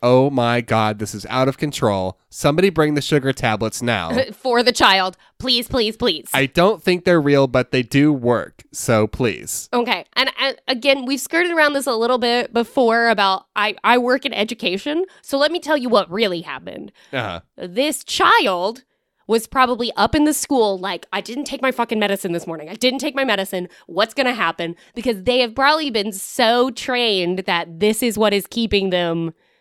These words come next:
Speaker 2: regimented, that the
Speaker 1: Right.
Speaker 2: poor child is so concerned that they did not take it,
Speaker 1: Yeah.
Speaker 2: that the parent, teacher had to call the parent like, "Listen, your kid is freaking out. I
Speaker 1: That,
Speaker 2: need you to
Speaker 1: yeah.
Speaker 2: bring this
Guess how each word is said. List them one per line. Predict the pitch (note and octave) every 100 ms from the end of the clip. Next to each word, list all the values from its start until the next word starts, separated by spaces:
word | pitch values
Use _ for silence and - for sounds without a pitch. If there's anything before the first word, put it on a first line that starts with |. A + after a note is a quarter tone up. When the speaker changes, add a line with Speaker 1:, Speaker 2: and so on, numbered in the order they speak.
| _ -
Speaker 2:
regimented, | F3+ G#3+ A#3+ G3+ D#3+ D#3 E3+ E3 F3
that | G3 G3
the | G3
Speaker 1:
Right. | A3
Speaker 2:
poor | C4
child | B3+ A#3+ G#3+ G3+
is | G3+
so | - A#3 A#3
concerned | C4 A3+ G#3+ C4+ B3+ F#3+ F3+
that | F#3
they | F3+ F3+
did | G#3+ G3+
not | G3 F#3 -
take | A3+ A3+
it, | E3 D#3+ - -
Speaker 1:
Yeah. | F#3+
Speaker 2:
that | G3 G#3
the | A3 F#3+ -
parent, | B3+ A#3 -
teacher | - C4+ C4
had | A3
to | G3
call | A#3+ G3+
the | F#3+
parent | G#3 F#3+ F#3+
like, | F3 E3 _ -
"Listen, | G#3 F#3 E3 D3+
your | D#3+ D#3+
kid | - F3
is | D#3+ D#3 -
freaking | _ - E3 D#3+ A#3+ D4+
out. | C#4 F#3+ F3 - _ _ _ -
I | F#3 F#3
Speaker 1:
That, | F#3
Speaker 2:
need | F#3 F#3
you | A#3+
to | C4
Speaker 1:
yeah. |
Speaker 2:
bring | A#3+ G#3+ F#3
this | F3 E3 F3 -